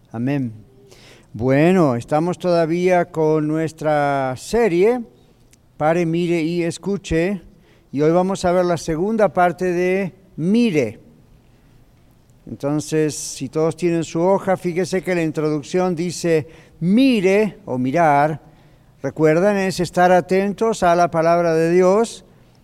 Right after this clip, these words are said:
Lo que Dios dice es lo único que importa. Right?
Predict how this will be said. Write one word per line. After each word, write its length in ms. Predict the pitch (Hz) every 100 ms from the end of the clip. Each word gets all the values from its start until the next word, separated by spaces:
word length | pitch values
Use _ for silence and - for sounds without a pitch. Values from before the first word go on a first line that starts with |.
| _ 131
Lo 180 | 143
que 140 | 165 160
Dios 240 | 190 180
dice 320 | 208 214 233
es 40 | 196
lo 120 | 185
único 400 | 175 190 190 185
que 80 | 165
importa. 460 | 160 175 - 110 - _ _ _ _ _ _ _ _ _ _ _ _ -
Right? 320 | 131 147 175